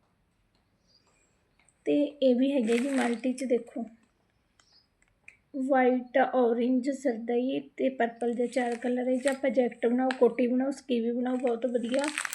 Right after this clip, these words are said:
ਲੱਗਦੀ ਹੈ। ਬਲੌਗ ਨਾਲ ਜੁੜੇ ਰਹਿਣਾ, ਐਂਡ ਤੱਕ ਦੇਖਣਾ। ਸਾਰੀ ਪੱਛਮ ਤੁਹਾਨੂੰ ਦਿਖਾਵਾਂਗੇ, ਸਾਰਿਆਂ ਬਾਰੇ ਜਾਣਕਾਰੀ ਦੇਵਾਂਗੇ। ਇਹ ਜਿਹੜੀ ਮੈਂ ਇਹ ਪੱਛਮ, ਇਹ ਆ ਗਈ ਜੀ ਪਲੇਨ ਕਲਰ 'ਚ, ਵਾਈਟ ਕਲਰ ਆ ਗਿਆ ਜਿਵੇਂ, ਇਹ ਵਾਲਾ ਕਲਰ ਆ ਗਿਆ ਫਿੱਕਾ ਗਾਜਰੀ,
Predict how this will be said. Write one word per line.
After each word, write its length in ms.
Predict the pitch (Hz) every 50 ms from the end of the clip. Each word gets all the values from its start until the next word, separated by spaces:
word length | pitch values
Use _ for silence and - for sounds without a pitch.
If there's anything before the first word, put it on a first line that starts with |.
| - - - - - - - 320
ਲੱਗਦੀ 340 | 269 254 240 233 226 226 247
ਹੈ। 80 | 269 262
ਬਲੌਗ 420 | 262 269 269 262 247 240 247 247
ਨਾਲ 160 | 247 247 247
ਜੁੜੇ 300 | 240 226 262 247 240 240 247
ਰਹਿਣਾ, 240 | 247 254 254 269
ਐਂਡ 220 | 294 285 254 233 240
ਤੱਕ 300 | 240 269 254 254 - -
ਦੇਖਣਾ। 400 | 214 220 202 - - 254 285 262
ਸਾਰੀ 280 | 269 - 294 247 226 233
ਪੱਛਮ 380 | - 262 247 247 262 269 247 233
ਤੁਹਾਨੂੰ 400 | 269 262 262 294 262 262 262 269 269 - - _ _ _ -
ਦਿਖਾਵਾਂਗੇ, 600 | 294 285 285 - 294 285 285 277 262 240 247 247
ਸਾਰਿਆਂ 300 | 247 - 247 240 254 262
ਬਾਰੇ 240 | 262 254 262 269 269
ਜਾਣਕਾਰੀ 460 | 254 254 240 220 214 226 220 233 226
ਦੇਵਾਂਗੇ। 400 | 226 240 240 240 247 254 262 277
ਇਹ 320 | 294 - - 269 269 262 - - - - - - - _ _ _ _ _ _ _ _ _ _ _ - - 262 285
ਜਿਹੜੀ 240 | 247 240 254 240 262
ਮੈਂ 140 | 302 302 285
ਇਹ 120 | 269 269
ਪੱਛਮ, 380 | 269 269 302 302 - - - 339 392 - -
ਇਹ 180 | 302 277 277
ਆ 80 | 285 294
ਗਈ 140 | 277 262 254
ਜੀ 120 | 240 262
ਪਲੇਨ 340 | 254 - 262 240 240 233 233
ਕਲਰ 360 | 233 262 240 233 226 233 220
'ਚ, 180 | 214 - - 294 254 - - - _ _ _ _ _ _ _ _ _ _ _ _ -
ਵਾਈਟ 400 | 302 247 240 233 226 226 - 233
ਕਲਰ 300 | 233 247 247 240 262 262
ਆ 120 | 240 254
ਗਿਆ 140 | 247 240 247
ਜਿਵੇਂ, 340 | 247 294 269 269 262 277 269 - - _ _ _ _ - - - - - - - - - _ _ _ -
ਇਹ 120 | 269 240
ਵਾਲਾ 220 | 233 240 233 262 262
ਕਲਰ 300 | 254 277 262 240 240 247
ਆ 80 | 220 226
ਗਿਆ 140 | 226 233
ਫਿੱਕਾ 400 | 240 - 269 240 - - 226 233
ਗਾਜਰੀ, 520 | 240 254 254 247 233 240 262 254 294 311